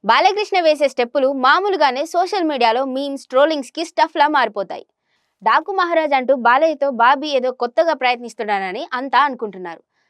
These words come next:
ఫస్ట్ లుక్, టీజర్, గ్లింప్స్ ఇవన్నీ చూస్తుంటే ఏదో కొత్త ప్రపంచంలోకి తీసుకెళ్తున్నాడని అంతా భావించారు. కానీ మళ్ళీ అదే పాత ధోరణిలో ఒక మాస్ నెంబర్ పెట్టించి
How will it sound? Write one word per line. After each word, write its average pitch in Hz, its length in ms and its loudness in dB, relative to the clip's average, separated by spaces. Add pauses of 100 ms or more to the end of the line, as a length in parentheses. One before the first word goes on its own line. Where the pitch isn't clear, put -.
(240)
ఫస్ట్ 269 260 -2
లుక్, 285 260 -6
టీజర్, 262 420 -2
గ్లింప్స్ 247 360 -4
ఇవన్నీ 330 340 -2 (100)
చూస్తుంటే 294 480 0
ఏదో 320 200 4
కొత్త 285 280 -2
ప్రపంచంలోకి 277 720 -2
తీసుకెళ్తున్నాడని 294 920 -4
అంతా 254 280 -4
భావించారు. 202 520 -4 (100)
కానీ 262 340 0
మళ్ళీ 226 420 -2
అదే 208 320 2
పాత 330 320 2
ధోరణిలో 247 580 -2 (260)
ఒక 311 140 -2
మాస్ 302 420 2
నెంబర్ 311 260 0
పెట్టించి 240 580 -6